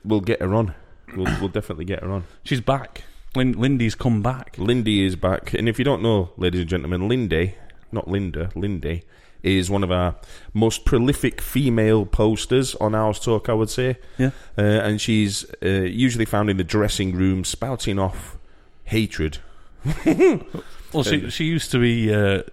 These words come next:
Speaker 2: just constantly arguing with hemorrhoids.
Speaker 1: Yeah.
Speaker 2: And, and that's, that led to her being suspended and hemorrhoids as well, to be fair, 'cause they were arguing with each other. And then they bo-,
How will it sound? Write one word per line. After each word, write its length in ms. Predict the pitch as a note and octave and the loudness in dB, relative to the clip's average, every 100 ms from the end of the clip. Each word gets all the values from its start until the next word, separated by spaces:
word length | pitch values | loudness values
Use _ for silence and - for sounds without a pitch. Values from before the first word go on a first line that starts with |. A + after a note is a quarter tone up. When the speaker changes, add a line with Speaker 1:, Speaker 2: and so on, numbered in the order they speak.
| - - A#2 | -14 -12 -6
Speaker 2:
just 220 | A#2+ - | -6 -6
constantly 600 | - A#2 A#2+ A2 G2 G2 | -2 0 0 -2 0 2
arguing 400 | A#2 A2+ F#2+ F#2 | 2 2 2 2
with 180 | F2+ - | 0 -2
hemorrhoids. 920 | G2+ F#2 F#2 G2 F2+ D#2+ - - - | -2 -2 -2 -4 -6 -10 -12 -16 -12
Speaker 1:
Yeah. 260 | F2 E2+ E2 - - - | -4 -2 -2 -6 -16 -4
Speaker 2:
And, 240 | F#2+ F#2+ | 0 0
and 180 | F#2+ G2+ | 0 0
that's, 340 | A2 - - - - - - | 0 -2 -8 -10 -16 -20 -2
that 140 | A#2 | -2
led 260 | G#2 G#2+ F#2+ | 2 0 0
to 240 | - G#2 | 0 4
her 180 | G2+ F#2+ | 4 4
being 220 | F#2 F#2+ | 2 -2
suspended 600 | F2+ - - G2 E2+ F2 - - | -2 -6 -2 -2 -2 -4 -6 -2
and 200 | C3 A2+ | 0 2
hemorrhoids 520 | F#2 F2+ G2 E2 F#2 | 0 0 0 -2 -4
as 100 | F#2 | -2
well, 220 | G2 E2 | 0 -2
to 80 | - | -2
be 100 | F#2 | -2
fair, 240 | - D#2+ | -2 -4
'cause 120 | F2 - | -4 -2
they 60 | |
were 80 | F#2 | 0
arguing 260 | F2+ F2+ F2 | 0 -2 -2
with 100 | F2+ | -4
each 160 | E2+ | -4
other. 240 | F2+ D2+ F2 - - - - - | -6 -6 -8 -10 -20 -20 -20 -6
And 120 | G2 | 0
then 280 | G2 G2 F#2+ | 2 2 2
they 100 | G2 | 0
bo-, 240 | F#2+ G#2+ | 2 0